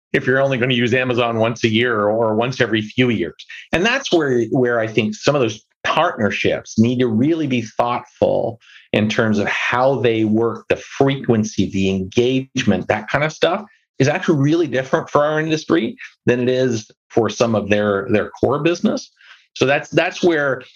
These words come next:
you know, you go back to the strategic partnership question on, on, uh, well, the ones that I'm seeing that are starting to get more and more successful, they're more around it, of incorporating insurance into a broader engagement platform.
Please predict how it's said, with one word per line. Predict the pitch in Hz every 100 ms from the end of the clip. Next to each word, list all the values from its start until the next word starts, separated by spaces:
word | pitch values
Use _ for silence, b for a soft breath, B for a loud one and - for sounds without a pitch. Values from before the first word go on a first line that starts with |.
| B
you | 135
know, |
you | 131
go | 127
back | 123 131 135
to | 123
the | 113
strategic | - 113 123 110 107
partnership | 120 117 131 131 -
question | - 110 - 113 107
on, | 107 104 95 95 b -
on, | 117 110
uh, | 110
well, | 113 120
the | 120
ones | 123 143 120
that | 117
I'm | 127 131
seeing | - 123 117
that | 110
are | 107
starting | 104 123 117 107
to | 104
get | 110 110
more | 113
and | 107
more | 104
successful, | - 95 - 113 - 165 175 b b -
they're | 127
more | 131 131 147 147
around | 131 127 123
it, | 113 104 107
of | 110 107
incorporating | 107 101 - - 156 160 143 139 131
insurance | 110 104 - 135 180 - - _ _ -
into | 123 123 127 113
a | 101
broader | 107 101 113 127 123
engagement | 107 107 107 110 104 95
platform. | - 82 - - -